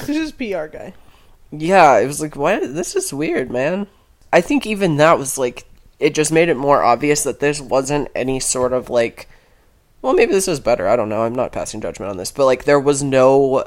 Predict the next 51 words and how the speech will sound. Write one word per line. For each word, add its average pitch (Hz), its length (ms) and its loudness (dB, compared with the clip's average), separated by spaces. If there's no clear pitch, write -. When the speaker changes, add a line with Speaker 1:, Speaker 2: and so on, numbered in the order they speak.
Speaker 2:
media 120 460 -4
timing 147 440 -4
for 160 280 -2
it. 165 100 2
It's - 140 -4
not, 135 140 2
like, 127 260 -2
an 131 100 -2
anniversary 127 640 0
Speaker 1:
Right. 123 40 2
Speaker 2:
of 120 80 -4
Friends 127 680 0
or, 117 120 0
Speaker 1:
Right. 117 80 0
Speaker 2:
like, 117 240 0
any 123 220 -2
other 120 240 -2
reason 120 360 -6
that 117 140 -2
he'd 123 160 -10
be 110 100 -8
in 120 80 -8
the 120 80 -8
news. 113 300 -4
He 127 100 -6
just 127 240 -6
literally 123 480 -2
wrote 107 320 -4
this 135 240 -2
and 127 100 -8
put 120 160 -4
it 113 80 -4
out 104 140 0
Speaker 1:
Wanted 98 40 -6
to 90 60 -8
put 92 40 -6
it, - 0 -
Speaker 2:
immediately. 60 340 -8
Speaker 1:
yeah. 160 160 -16
Speaker 2:
Which 147 360 -2
probably 156 220 2
speaks - 280 -6
to 135 60 -10
the 123 120 -4
authenticity 110 600 -8
of 104 120 -8
it 104 80 -8
or 87 80 -10
something, - 400 -12
Speaker 1:
Yeah. - 40 -14
Speaker 2:
but - 200 -12